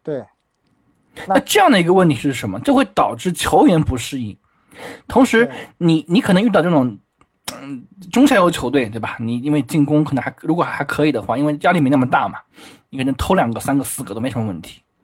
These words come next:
Speaker 1: 对。
Speaker 2: 那你遇到这个贝格勒的前五个，前，另外五个队伍呢？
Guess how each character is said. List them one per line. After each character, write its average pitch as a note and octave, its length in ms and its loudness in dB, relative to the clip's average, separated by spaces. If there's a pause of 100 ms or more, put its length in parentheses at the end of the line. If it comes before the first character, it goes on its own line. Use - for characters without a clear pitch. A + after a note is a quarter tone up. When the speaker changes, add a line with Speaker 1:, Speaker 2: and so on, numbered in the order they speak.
(380)
Speaker 1:
对。 D#3 120 -4
Speaker 2:
那 B3 80 4
你 G#3+ 80 4
遇 A#3 60 2
到 G3 140 4
这 E3 120 -2
个 D3 160 2
贝 F#3 220 -4
格 F#3+ 80 0
勒 F#3+ 80 4
的 D#3+ 100 2
前 D#3 240 -2
五 C#3+ 120 -4
个， A#2+ 140 -6 (420)
前， D#3 200 -4
另 G#3+ 100 2
外 A3 80 6
五 C#3+ 100 4
个 B2+ 100 -6
队 C3+ 120 0
伍 A#2 160 -4
呢？ G2 120 -10